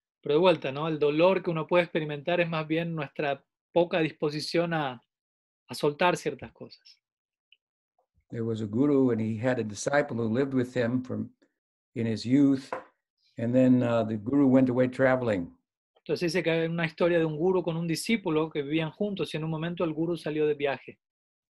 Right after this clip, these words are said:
Speaker 2: After many years he came back,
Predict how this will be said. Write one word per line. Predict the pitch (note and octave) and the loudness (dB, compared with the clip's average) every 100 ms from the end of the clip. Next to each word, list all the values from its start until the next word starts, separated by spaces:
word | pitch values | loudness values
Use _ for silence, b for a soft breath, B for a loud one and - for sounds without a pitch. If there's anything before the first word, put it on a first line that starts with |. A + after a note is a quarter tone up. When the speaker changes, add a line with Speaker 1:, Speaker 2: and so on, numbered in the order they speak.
| _ _ _ _ _ _ _ _ _ _ | _ _ _ _ _ _ _ _ _ _
Speaker 2:
After | - B2+ | -8 -4
many | C#3+ D3 | 0 2
years | D3 C#3+ | 4 2
he | C3+ | 0
came | C#3 C#3+ C3+ | -2 -2 -2
back, | C3 C#3 D3 D3 | 0 0 0 -4